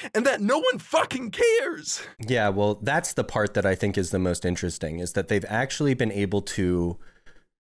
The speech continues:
Speaker 2: repeat the same lie, right? And, and, or maybe it isn't a lie. Well, I, one part of this is absolutely a lie. The, the idea that the audit is always months away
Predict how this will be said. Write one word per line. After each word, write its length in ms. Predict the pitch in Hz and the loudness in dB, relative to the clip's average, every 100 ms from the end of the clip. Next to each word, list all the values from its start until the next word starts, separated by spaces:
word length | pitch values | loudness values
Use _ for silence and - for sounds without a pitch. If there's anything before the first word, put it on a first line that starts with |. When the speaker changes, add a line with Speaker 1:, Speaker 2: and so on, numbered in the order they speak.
| _ _ _ _ _ | _ _ _ _ _
Speaker 2:
repeat 560 | 104 117 - 147 175 - | -2 -2 0 0 0 0
the 120 | 120 | -2
same 600 | - 127 123 120 113 107 _ _ _ _ - | 0 2 4 4 0 -4 _ _ _ _ -8
lie, 680 | 92 107 120 78 73 87 - - - | -2 -2 0 -4 -8 -14 -16 -20 -12
right? 380 | 92 110 139 - | -4 -2 -2 -4
And, 200 | - 110 - | -4 -4 -2
and, 240 | 127 143 - | 0 0 2
or 140 | 147 | 0
maybe 260 | 143 190 202 | 2 2 0
it 100 | - | 0
isn't 260 | 143 98 80 | 0 0 -2
a 60 | |
lie. 180 | 85 - | -6 -6
Well, 140 | 120 139 | -2 0
I, 120 | 135 | 0
one 560 | 135 123 135 156 175 | -4 -8 -2 0 0
part 200 | 160 143 | 0 0
of 80 | 113 | 0
this 180 | 101 95 | 0 0
is 160 | 101 - | -2 0
absolutely 480 | 98 - 95 85 92 | -2 0 -2 -4 -6
a 80 | 92 | -6
lie. 200 | 95 98 | -8 -4
The, 220 | 110 110 | -4 -4
the 140 | 107 | -2
idea 240 | 110 107 131 | 0 2 0
that 260 | 110 - - _ _ _ _ | 0 -6 -20 _ _ _ _
the 300 | 101 101 107 | -6 0 0
audit 320 | 104 113 110 | 2 0 0
is 160 | 104 95 | 0 0
always 380 | 101 98 92 92 | 2 2 0 0
months 340 | 95 104 98 | 0 0 0
away 460 | 95 85 82 - | 0 0 -2 -6